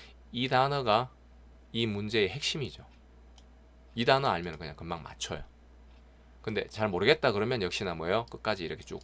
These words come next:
읽으셔서 추론하시면 되는 거죠. 패스포트가 여권이죠, 여권. arrival card, arrive 그러면 arrive, arrive. 도착하다, 도착하다. arrival 하면 도착,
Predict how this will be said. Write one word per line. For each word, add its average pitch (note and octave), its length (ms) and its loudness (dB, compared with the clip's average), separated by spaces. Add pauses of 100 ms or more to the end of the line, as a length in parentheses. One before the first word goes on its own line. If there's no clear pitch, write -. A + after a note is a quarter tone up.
(200)
읽으셔서 G#2 600 -4
추론하시면 F2+ 640 -4
되는 D2+ 220 -12
거죠. D2+ 280 -12 (420)
패스포트가 G#2+ 760 -2
여권이죠, A2+ 520 0
여권. G2 440 2 (3000)
arrival A#2+ 600 10
card, F#2 280 -2
arrive C3 380 8
그러면 F#2+ 240 0
arrive, F#2 500 6 (220)
arrive. E2 540 2 (1600)
도착하다, A2+ 760 2
도착하다. - 680 -4 (520)
arrival A#2 680 8
하면 D#2+ 240 -6
도착, - 560 2